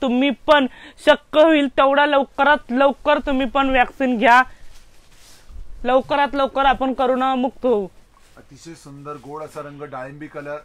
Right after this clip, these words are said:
Speaker 2: आणि त्याला green कलरची border. Screenshot काढायला विसरू नका भगिनींनो, सुंदर अशी साडी.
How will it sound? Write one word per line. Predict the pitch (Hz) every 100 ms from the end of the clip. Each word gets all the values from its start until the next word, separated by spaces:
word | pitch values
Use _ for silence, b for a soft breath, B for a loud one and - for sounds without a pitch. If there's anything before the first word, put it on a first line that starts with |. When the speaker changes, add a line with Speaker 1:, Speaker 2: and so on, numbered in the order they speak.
| -
Speaker 2:
आणि | 131
त्याला | 135 143
green | 127 135 147
कलरची | 151 143 - 135
border. | 127 127 135 156 - - - -
Screenshot | - 170 170 196
काढायला | 190 196 185 190
विसरू | 180 180
नका | 185 175 180
भगिनींनो, | 151 160 165 160 170 180 - - - -
सुंदर | 190 214 214
अशी | 202 190
साडी. | 160 160 151 143